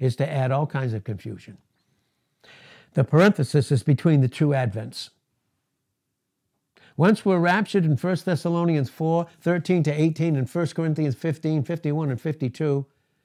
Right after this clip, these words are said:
then that closes and he begins to deal with Israel and their enemies.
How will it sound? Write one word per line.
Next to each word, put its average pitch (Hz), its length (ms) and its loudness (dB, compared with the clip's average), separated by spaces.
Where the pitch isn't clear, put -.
then 196 220 6
that 208 320 2
closes 165 560 6
and 147 120 4
he 151 80 8
begins 156 440 8
to 165 100 4
deal 135 680 6
with 139 180 8
Israel 135 640 6
and 131 120 4
their 135 200 2
enemies. 113 560 -2